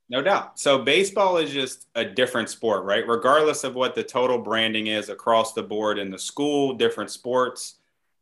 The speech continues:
baseball has this tradition to it where if you look at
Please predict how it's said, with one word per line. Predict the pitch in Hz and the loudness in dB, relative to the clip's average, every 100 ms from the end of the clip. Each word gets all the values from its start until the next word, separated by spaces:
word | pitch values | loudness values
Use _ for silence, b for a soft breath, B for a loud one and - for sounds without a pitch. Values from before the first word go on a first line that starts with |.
| - | -2
baseball | 135 151 160 151 | 0 2 4 4
has | 147 135 120 | 4 0 0
this | 120 117 | -4 -6
tradition | - 110 101 123 - 107 | -8 -6 0 0 0 -8
to | - 107 | -6 -4
it | 107 - | -4 -6
where | 107 101 | -4 -4
if | 101 | -4
you | 117 135 | -4 -2
look | 139 135 131 | 2 2 2
at | 123 104 - | 2 0 -2